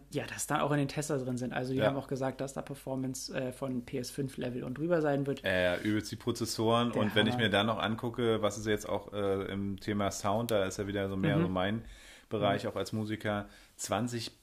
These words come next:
Speaker 2: Boxen, ja, ähm,
Speaker 1: Mhm.
Speaker 2: eine aktive Rausch-, äh, beziehungsweise Geräuschunterdrückung, wie ich das
Speaker 1: Mhm.
Speaker 2: zum Beispiel bei meinen Sony, äh,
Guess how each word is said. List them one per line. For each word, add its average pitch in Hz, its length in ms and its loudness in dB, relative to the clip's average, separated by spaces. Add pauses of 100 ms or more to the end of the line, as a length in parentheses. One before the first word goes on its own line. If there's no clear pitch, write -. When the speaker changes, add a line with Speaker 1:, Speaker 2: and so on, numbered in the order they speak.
(140)
Speaker 2:
Boxen, 110 440 2
ja, 101 360 0
ähm, 101 220 0
Speaker 1:
Mhm. 127 60 -2
Speaker 2:
eine 104 200 -2
aktive 113 520 -2
Rausch-, 98 520 0
äh, 104 160 -2
beziehungsweise 98 460 -4
Geräuschunterdrückung, 101 1080 -2
wie 104 80 0
ich 135 80 -2
das 120 140 -2
Speaker 1:
Mhm. 127 40 -2
Speaker 2:
zum 104 80 -4
Beispiel 98 220 -2
bei 95 140 0
meinen 95 180 -2
Sony, 107 600 -2
äh, 95 360 2